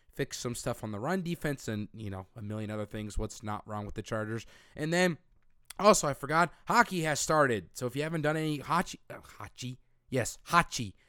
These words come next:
hockey watching, make sure to do that because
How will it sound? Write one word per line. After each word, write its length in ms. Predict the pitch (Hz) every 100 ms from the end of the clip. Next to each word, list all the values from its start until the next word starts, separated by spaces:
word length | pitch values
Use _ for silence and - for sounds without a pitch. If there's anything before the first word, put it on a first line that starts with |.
| _ _ _ _
hockey 720 | - 175 226 240 - 156 135 123
watching, 580 | 123 117 110 113 113
make 180 | 127 117
sure 200 | - 113
to 100 | 107
do 40 | 107
that 260 | 110 147
because 500 | 147 - 107 98 -